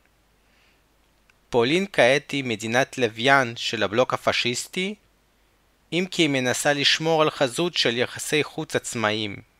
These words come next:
בריטניה וצרפת, המתנדנדות, מאפשרות לבלוק הפשיסטי להגיע להסכמה איתם,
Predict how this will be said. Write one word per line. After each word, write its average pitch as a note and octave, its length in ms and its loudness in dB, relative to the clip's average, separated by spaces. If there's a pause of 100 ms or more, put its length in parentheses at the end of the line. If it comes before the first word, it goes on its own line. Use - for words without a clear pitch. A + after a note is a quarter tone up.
(1600)
בריטניה D3 680 2
וצרפת, C#3+ 840 0 (560)
המתנדנדות, A#2 1160 -2 (1120)
מאפשרות A#2+ 840 2
לבלוק B2+ 380 2
הפשיסטי D3+ 840 -2 (580)
להגיע B2 580 4
להסכמה A#2+ 600 4
איתם, C3 520 2